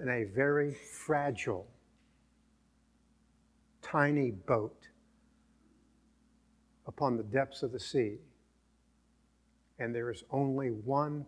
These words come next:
place of refuge, and that is the safety of salvation in the Lord Jesus Christ. Acknowledging who He is, the Son of God. Acknowledging that He is the rock of ages, cleft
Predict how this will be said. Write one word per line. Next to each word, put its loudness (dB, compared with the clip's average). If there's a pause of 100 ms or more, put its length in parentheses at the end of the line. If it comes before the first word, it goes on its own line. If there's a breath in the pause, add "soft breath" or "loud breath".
place 0
of -4
refuge, -4 (640)
and 0
that 0
is -6
the -2
safety 2
of -4
salvation 2
in 0
the -2
Lord 0
Jesus -4
Christ. -6 (840)
Acknowledging 8
who 8
He 10
is, 2 (140)
the -4
Son 4
of 0
God. 0 (840)
Acknowledging 12
that 6
He 8
is 10
the 4
rock 8
of 4
ages, 2 (440)
cleft 2